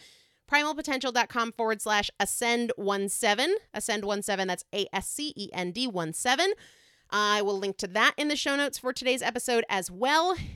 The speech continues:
It will be in Boston, technically Cambridge, but it's Boston. Uh, November third and fourth of this year. The second, the evening of November second, we will have, like, a casual little reception, meet and greet,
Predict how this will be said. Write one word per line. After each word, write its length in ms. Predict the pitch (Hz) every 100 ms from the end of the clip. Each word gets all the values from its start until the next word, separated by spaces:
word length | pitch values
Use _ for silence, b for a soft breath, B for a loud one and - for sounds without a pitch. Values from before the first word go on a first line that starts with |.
| -
It 140 | 311 -
will 200 | 330 330
be 500 | 247 320 277 185 180 - -
in 160 | 285
Boston, 540 | 277 285 - 220 151 139
technically 380 | 185 180 165
Cambridge, 540 | 156 175 156 165 165 170
but 160 | 135 - _ -
it's 200 | - -
Boston. 420 | - - - - B B B B
Uh, 200 | - 202 208
November 460 | 233 214 269 262
third 540 | 262 - 320 359 381 -
and 320 | - 294 294 269
fourth 480 | - 311 208 175 -
of 240 | 233 226 -
this 380 | 196 226 240 - -
year. 520 | 208 240 202 120 - b b b b _
The 100 | 208
second, 520 | - 294 302 233 247
the 140 | - -
evening 400 | 262 277 269 254
of 120 | 233
November 320 | 220 208 208 196
second, 420 | - 240 240 226
we 120 | 202
will 220 | 196 190
have, 260 | 202 196 175
like, 240 | 180 -
a 280 | 185 180 180 B B _ -
casual 560 | - 196 196 185 180
little 460 | 180 175 175 175 180 -
reception, 720 | 175 - 370 - 294 277 269
meet 200 | 269 294
and 100 | 269
greet, 340 | 240 254 247